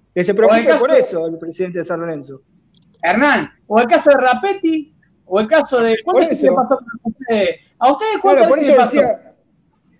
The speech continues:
Speaker 1: por eso decía una vez más, digo, nosotros éramos un medio, te lo puede decir Juan, creo que teníamos menos de dos mil seguidores en el momento que le hicimos la nota a Rapetti.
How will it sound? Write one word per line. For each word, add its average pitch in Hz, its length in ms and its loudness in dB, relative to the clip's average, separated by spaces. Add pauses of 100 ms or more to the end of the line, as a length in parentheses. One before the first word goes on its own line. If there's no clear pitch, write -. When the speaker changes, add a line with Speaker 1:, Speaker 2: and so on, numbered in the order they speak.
(160)
Speaker 1:
por 233 160 0
eso 285 160 0
decía 247 300 0
una 254 240 -2
vez 254 200 2
más, 269 240 0
digo, 185 200 -2
nosotros 220 440 -4
éramos 220 380 -2
un 233 140 -6
medio, 247 540 0
te 196 100 -4
lo 196 100 -4
puede 233 180 0
decir 233 180 -8
Juan, 220 300 -2 (280)
creo 240 160 2
que 220 100 0
teníamos 233 380 -4
menos 247 240 -4
de 220 60 2
dos 214 140 2
mil 226 140 -6
seguidores 226 540 0
en 170 80 -8
el 175 80 -12
momento 190 280 -10
que 175 60 -8
le 170 60 -8
hicimos 185 260 -10
la 170 100 -4
nota 180 200 -6
a 170 40 -2
Rapetti. 165 480 -6